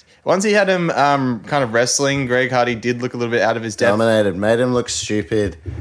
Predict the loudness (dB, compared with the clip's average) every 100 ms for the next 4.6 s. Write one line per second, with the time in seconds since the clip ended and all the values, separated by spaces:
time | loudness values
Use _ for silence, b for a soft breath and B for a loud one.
0 | -6 -2 -2 2 2 2 0 -4 -2 -2
1 | -4 -8 -4 -4 -4 -6 -4 -2 -2 -2
2 | -10 -6 -4 -2 -2 -2 -2 -2 -2 -4
3 | -4 -4 -8 -8 -8 -8 -2 -2 -2 -6
4 | -6 -8 -8 -6 -6